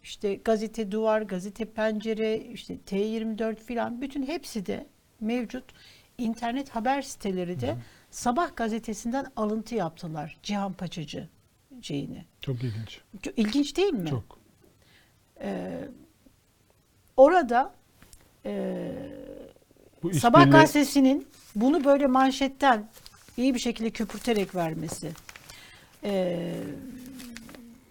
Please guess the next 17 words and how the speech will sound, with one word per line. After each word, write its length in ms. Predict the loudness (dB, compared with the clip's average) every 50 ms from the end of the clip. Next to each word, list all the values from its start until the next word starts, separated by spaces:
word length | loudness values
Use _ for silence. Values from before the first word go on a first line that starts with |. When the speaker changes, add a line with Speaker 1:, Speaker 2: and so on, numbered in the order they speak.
| -20 -20 _ _ _ _ -20 -16
Speaker 1:
işte 220 | -12 -8 -2 0
bunlar 360 | 2 6 8 8 8 8 8
doğal 240 | 8 8 10 10 8
şeyler. 440 | 6 2 -2 0 2 2 2 2 2
Tersine 380 | 2 2 2 0 -2 -2 -2
karar 240 | 0 0 0 2 2 2
alsak 380 | 2 0 -2 -4 -6 -4 -2
da 40 | 0
eleştiri. 540 | 0 0 0 -2 -2 -4 -4 -4 -4 -6 -6 -6 0
Aslında 360 | 2 4 4 2 0 -6 -4
söylediği 320 | -4 -2 -2 -2 -2 -2 -2
çok 200 | -4 -4 -4 -2
önemli 280 | 0 0 0 0 -2
bir 60 | -4 -6
şey 240 | -6 -6 -6 -4
de 60 | -2 -4
yok. 260 | -4 -4 -8 -12